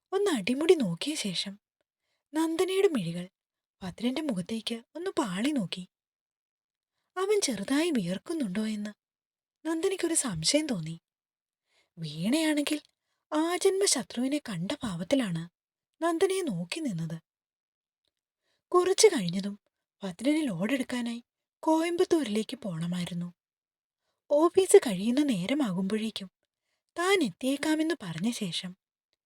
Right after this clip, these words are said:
ഭദ്രൻ പുറത്തേക്ക് ഇറങ്ങിപ്പോയി. അക്കൗണ്ട് സെക്ഷനിലേക്കായിരുന്നു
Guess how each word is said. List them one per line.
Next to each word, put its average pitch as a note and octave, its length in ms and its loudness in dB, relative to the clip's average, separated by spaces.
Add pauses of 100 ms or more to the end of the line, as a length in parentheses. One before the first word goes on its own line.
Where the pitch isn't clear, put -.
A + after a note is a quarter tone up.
(420)
ഭദ്രൻ F#4 300 4
പുറത്തേക്ക് B3+ 500 -6
ഇറങ്ങിപ്പോയി. F3 540 -6 (1400)
അക്കൗണ്ട് E4+ 380 0
സെക്ഷനിലേക്കായിരുന്നു E4+ 1000 0